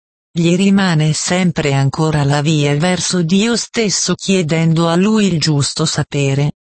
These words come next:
la giusta fede e la pura verità. E Dio non lascerà mai inudita una tale preghiera.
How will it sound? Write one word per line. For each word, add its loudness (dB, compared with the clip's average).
la -2
giusta -2
fede 0
e 2
la 0
pura -2
verità. -2
E -2
Dio 2
non 2
lascerà -2
mai 2
inudita 2
una 2
tale -2
preghiera. 0